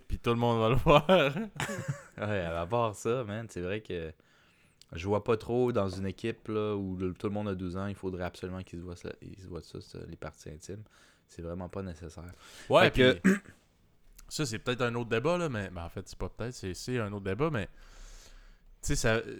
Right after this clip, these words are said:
Speaker 1: ça peut pas, genre, euh,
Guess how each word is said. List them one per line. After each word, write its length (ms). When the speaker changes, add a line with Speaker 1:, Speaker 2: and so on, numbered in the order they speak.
Speaker 1:
ça 960
peut 140
pas, 340
genre, 440
euh, 400